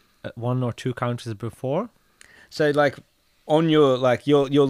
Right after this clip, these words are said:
Speaker 2: looking ahead of, like, what you're potentially gonna do, and you're just Googling, just researching what
Speaker 1: Yeah.
Speaker 2: you need.
Speaker 1: Yeah, these days, like, you've got so much resources online and so many websites of people who've done it before. You always think you're the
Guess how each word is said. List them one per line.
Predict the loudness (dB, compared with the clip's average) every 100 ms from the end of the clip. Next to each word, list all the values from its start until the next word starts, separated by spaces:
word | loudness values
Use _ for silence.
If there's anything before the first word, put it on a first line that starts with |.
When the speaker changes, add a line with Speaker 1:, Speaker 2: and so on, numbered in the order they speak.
| 2
Speaker 2:
looking | 0 -4 -4
ahead | -4 -4 -4
of, | -2
like, | -2 -4 -4
what | -2 -2
you're | -2 -4
potentially | -6 -6 -6 -6 -6
gonna | -6 -8
do, | -6 -6 -6
and | -8
you're | -8
just | -10 -10
Googling, | -8 -8 -8 -8 -8
just | -10 -8
researching | -10 -8 -10 -10 -6 -4
what | -4
Speaker 1:
Yeah. | -4
Speaker 2:
you |
need. | -6 -8 -8 -10
Speaker 1:
Yeah, | -10 -10 -8
these | -8 -8 -10
days, | -14 -14 -16 -16
like, | -18 -14
you've | -16 -16
got | -18
so | -10 -8
much | -6 -10 -14
resources | -8 -6 -6 -10 -10 -10 -10
online | -10 -8 -8 -8 -8 -8
and | -10 -10 -12
so | -12 -8
many | -8 -8
websites | -8 -8 -10 -10 -8 -6 -8
of | -10
people | -12 -8 -8
who've | -8 -8
done | -8 -8
it | -10
before. | -14 -8 -6 -6 -8 _ _ _ _ _ -6
You | -2
always | -2 -4 -8 -18 _ -4
think | -4 -2
you're |
the | -6